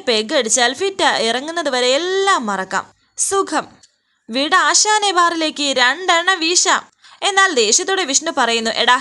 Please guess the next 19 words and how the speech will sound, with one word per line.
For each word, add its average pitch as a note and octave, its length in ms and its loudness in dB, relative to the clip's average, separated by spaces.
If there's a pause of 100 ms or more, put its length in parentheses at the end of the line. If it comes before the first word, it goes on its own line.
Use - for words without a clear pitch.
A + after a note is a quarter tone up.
ഇനി F#4+ 140 -8
ഞാൻ C#4+ 200 2
ആ A#3+ 100 2
സാധനം B3+ 380 -2
കൈകൊണ്ട് E4+ 640 0
തൊടില്ല." G3 360 -2 (360)
ഞെട്ടിത്തിരിഞ്ഞ് G4 800 0 (100)
കമലൻ, C4+ 360 0
ആ, B3 180 4
വിഷ്ണുവിന് F#4 460 -2
നേരെ C#4+ 200 0
ചോദിക്കുന്നു, B3+ 600 -4
"അതെന്താ B3+ 400 -2
ആശാനെ?" F4+ 540 0 (560)
"നിന്റെ G4 320 -4
ഏട്ടത്തിയമ്മയെ B3+ 800 0
എന്റെ F4 240 -4
ശാലിനി E4+ 400 0
ഞാൻ D#4 200 -6